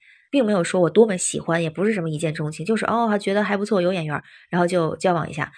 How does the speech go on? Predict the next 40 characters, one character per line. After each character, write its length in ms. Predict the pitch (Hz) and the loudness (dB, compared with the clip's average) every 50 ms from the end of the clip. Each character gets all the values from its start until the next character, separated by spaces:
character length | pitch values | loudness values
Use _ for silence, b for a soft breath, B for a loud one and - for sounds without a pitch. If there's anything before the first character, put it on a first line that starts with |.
| B B | B B
后 120 | - 247 | 2 6
来 160 | 240 226 233 | 6 6 6
过 140 | 233 - 233 | 6 6 6
程 160 | 220 220 220 | 6 4 2
中 160 | 220 220 220 220 | 0 0 0 0
发 160 | 226 226 220 | 0 0 0
现 180 | 220 226 208 | 2 0 -2
好 140 | 190 180 180 | 0 0 -2
像 100 | 196 208 | -2 -2
性 240 | 214 - - 269 226 208 | -2 -2 -2 -2 -2 0
格 100 | 202 196 | 0 0
啊， 220 | 202 196 190 196 | 0 0 0 -2
什 120 | 190 - 180 | -2 -2 -4
么 80 | 185 | -4
习 220 | 190 - - - 202 | -2 -2 -2 -2 2
惯 200 | - 240 226 202 | 2 4 4 2
啊， 40 | 196 | 2
都 120 | 220 226 | 0 0
不 100 | 220 220 | 0 0
是 160 | 220 - 220 | -2 -2 -2
特 80 | 208 208 | -2 0
别 100 | 220 220 | 2 2
一 100 | 208 196 | 2 2
样， 200 | 233 240 190 - b b b b b | 2 0 0 -2 b b b b b
然 100 | 240 269 | 0 2
后 60 | 269 | 2
很 140 | - 208 185 | 2 0 0
快 120 | 226 254 | 2 2
又 120 | 262 240 226 | 2 2 2
分 200 | - 294 320 330 | 2 0 0 2
手 140 | - - | 2 2
了。 300 | - - 147 156 180 - _ _ _ - - | 2 2 -2 -2 -4 -6 _ _ _ -10 -4
其 120 | - 285 | -2 0
实 160 | 285 339 330 | 2 4 4
也 100 | 320 254 | 4 4
没 100 | 185 - | 4 4
有 120 | 240 247 247 | 4 2 2
太 200 | - - 339 247 | 0 -2 -2 0
大 200 | 240 220 196 180 | 0 0 0 0
的 220 | 160 - - - | -2 -4 -6 -8